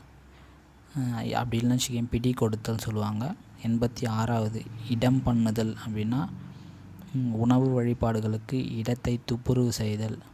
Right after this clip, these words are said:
எண்பத்தி ஏழாவது இடித்துரைத்தல் அப்படின்னா வற்புறுத்தி கூறுதல், அப்படி இல்லைன்னா அழுத்தி சொல்லுதல்னு சொல்லுவாங்க.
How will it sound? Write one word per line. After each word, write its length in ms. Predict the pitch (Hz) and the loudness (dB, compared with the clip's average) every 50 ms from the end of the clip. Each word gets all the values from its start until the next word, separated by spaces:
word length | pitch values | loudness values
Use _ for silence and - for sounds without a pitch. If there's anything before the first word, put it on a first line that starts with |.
| - - - - - - - - - - - - - - - | -20 -20 -20 -20 -20 -20 -20 -20 -20 -20 -20 -20 -20 -12 -4
எண்பத்தி 480 | - 110 113 113 120 120 120 - 123 117 | -2 0 0 2 0 -2 -2 -2 -2 -2
ஏழாவது 580 | 113 113 113 110 113 110 107 110 107 110 123 135 - 202 - - - - - | 0 0 0 0 0 0 0 -2 -2 -4 -4 -4 -6 -6 -8 -12 -18 -10 -4
இடித்துரைத்தல் 840 | 131 120 117 123 127 127 - - 127 113 113 113 110 - - 117 113 120 | -2 0 2 2 2 0 2 0 0 2 2 0 -2 -2 -2 -2 -2 -2
அப்படின்னா 420 | 113 110 104 110 110 117 123 - - - - - - - - - - - | -4 -4 -2 -2 -2 -2 -2 -4 -4 -6 -12 -20 -20 -20 -20 -8 -2 0
வற்புறுத்தி 680 | 107 110 - - - - 127 120 117 123 - 120 113 | 0 0 0 0 -2 0 2 2 0 0 -2 -4 -4
கூறுதல், 540 | - - 110 110 107 104 104 113 135 165 220 - - - - - - - - - - - - - - - - - - - - - - - - - - - - - - - - 220 - - - - - - - | -2 -2 -2 0 0 0 0 0 -2 -2 -4 -8 -12 -20 -20 -20 -20 -20 -20 -20 -20 -20 -20 -20 -20 -20 -20 -20 -20 -20 -20 -20 -20 -20 -20 -20 -20 -20 -20 -20 -20 -18 -18 -18 -18 -20 -20 -20 -18 -12 -8
அப்படி 260 | 139 120 113 110 113 | -6 -4 -2 0 0
இல்லைன்னா 240 | 110 117 120 131 123 | 2 2 2 2 4
அழுத்தி 420 | 113 120 123 123 127 127 - 131 | 2 4 4 2 2 2 -2 -4
சொல்லுதல்னு 480 | 123 - - 113 110 110 110 110 110 110 | -4 -2 -2 -2 0 0 0 2 0 0
சொல்லுவாங்க. 520 | 110 - 113 107 107 107 104 104 104 107 | 0 -2 -4 -2 -2 -2 -2 -2 -4 -4